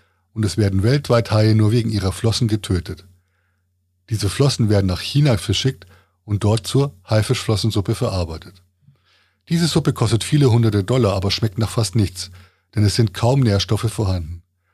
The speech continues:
Nur als Statussymbol müssen Haie wegen ihrer Flossen sterben, so wie die Elefanten wegen ihrer Stoßzähne.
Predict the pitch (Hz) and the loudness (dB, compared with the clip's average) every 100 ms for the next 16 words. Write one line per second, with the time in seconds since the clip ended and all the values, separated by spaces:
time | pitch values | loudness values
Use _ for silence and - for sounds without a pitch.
0 | _ _ _ _ - 147 123 - 147 135 | _ _ _ _ 0 2 2 2 0 2
1 | 101 92 87 101 113 104 107 87 107 135 | 0 0 0 0 2 0 0 2 2 4
2 | 117 110 95 98 - 101 - 120 - 95 | 2 0 0 -4 -2 -4 -2 -4 -2 -2
3 | 82 85 - _ _ _ _ _ - 101 | -2 -10 -14 _ _ _ _ _ -4 -2
4 | 98 92 92 - 98 98 127 110 117 113 | -2 -2 -2 0 0 0 0 0 0 0
5 | 123 101 87 - 92 82 80 | -2 -2 -4 -6 -8 -8 -12